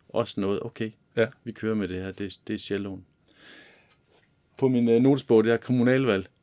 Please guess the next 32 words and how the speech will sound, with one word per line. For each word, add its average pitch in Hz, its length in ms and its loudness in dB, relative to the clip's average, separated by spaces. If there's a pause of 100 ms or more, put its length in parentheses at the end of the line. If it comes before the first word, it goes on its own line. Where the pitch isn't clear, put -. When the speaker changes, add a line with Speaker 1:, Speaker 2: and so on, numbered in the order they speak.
Speaker 2:
Ja. 147 140 8 (180)
Speaker 1:
Det 87 120 0
ved 85 100 0
jeg 90 100 -2
sgu - 160 -2
ikke, 92 160 -4 (580)
hvad, 107 240 -2
hvad 110 100 2
jeg 113 100 2
skal 107 160 -8
gøre. 107 300 4 (120)
Speaker 2:
Jeg 120 100 6
synes, 135 140 4
Speaker 1:
Men 123 80 0
Speaker 2:
det 143 100 4
tager 143 120 10
vi 143 60 4
lige 160 60 6
om 156 60 6
lidt. 139 140 4
Jeg 120 100 2
skal 139 120 0
lige 151 100 10
Speaker 1:
Ja. 147 40 12
Speaker 2:
høre 139 100 12
det 143 60 12
der 135 40 8 (120)
med, 110 40 8
Speaker 1:
Ja. 117 120 10
Speaker 2:
øh, 104 240 8
med 104 180 4
celloen. 123 440 4